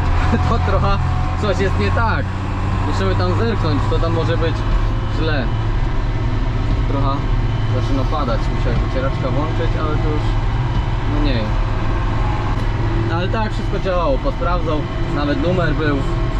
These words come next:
także wszystko, wszystko git. Tylko to czy jest numer, go mówię, jest, oczywiście.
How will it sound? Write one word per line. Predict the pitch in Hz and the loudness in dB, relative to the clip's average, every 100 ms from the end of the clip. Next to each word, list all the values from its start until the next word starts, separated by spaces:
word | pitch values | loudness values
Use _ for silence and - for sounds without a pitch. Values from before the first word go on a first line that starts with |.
| - - - - | -2 0 0 0
także | - 131 | 0 0
wszystko, | 262 147 131 - 135 131 - - | 0 0 0 2 2 0 0 0
wszystko | - - 135 | 0 0 2
git. | 147 135 127 - - - - - - - - - - - - - - - - - - - - - - - - - - - - - - - - - - - - - | 2 2 0 0 0 0 0 -2 -2 0 0 0 0 0 0 0 0 0 0 0 0 0 0 0 0 0 0 0 0 0 0 -2 0 0 0 0 -2 -2 0 0
Tylko | - 165 170 | 0 0 0
to | - | 2
czy | 175 | 2
jest | 170 175 | 2 0
numer, | 175 139 127 | 0 0 0
go | |
mówię, | 135 139 143 196 | 0 2 2 2
jest, | 208 - - 110 | 2 0 0 0
oczywiście. | 104 107 - 101 | 0 0 0 -2